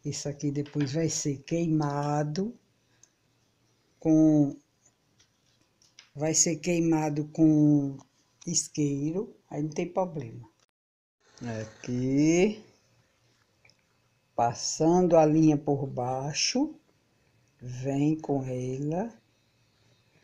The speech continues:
aqui. A primeira volta você bota no mesmo buraco.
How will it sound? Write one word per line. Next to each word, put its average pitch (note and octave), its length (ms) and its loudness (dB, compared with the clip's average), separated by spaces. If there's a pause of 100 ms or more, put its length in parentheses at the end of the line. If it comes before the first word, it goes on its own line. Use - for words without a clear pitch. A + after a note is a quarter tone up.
aqui. B2 320 -14 (680)
A A2+ 100 -14
primeira E3 560 4
volta D#3 580 2
você D#3+ 300 0
bota D#3 400 2
no D3+ 140 4
mesmo A3+ 680 10
buraco. - 580 -4